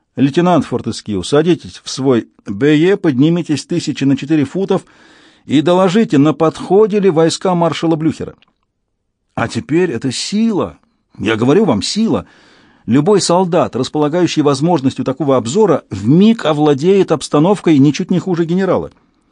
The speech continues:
«Все верно», — согласился Лайонел. «Но рано или поздно приходится приземляться, как тот парень по имени Икар». Мужчины пили виски и эль, женщины — шампанское,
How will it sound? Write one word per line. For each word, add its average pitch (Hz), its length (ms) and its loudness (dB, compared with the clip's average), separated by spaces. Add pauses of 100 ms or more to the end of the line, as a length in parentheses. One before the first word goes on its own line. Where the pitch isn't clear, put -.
(640)
«Все 139 220 -4
верно», — 160 440 2
согласился 107 540 -6
Лайонел. 78 380 -6 (960)
«Но 151 520 -2
рано 165 360 0
или 139 220 4
поздно 143 500 0
приходится 143 560 -4
приземляться, 131 760 0 (600)
как 101 180 -4
тот - 220 -2
парень 156 300 2
по 143 140 -2
имени 143 300 4
Икар». 131 300 -6 (1400)
Мужчины 139 380 2
пили 113 220 0
виски 117 340 -2
и 107 300 -4
эль, 156 360 2
женщины — 107 480 0
шампанское, 117 680 -2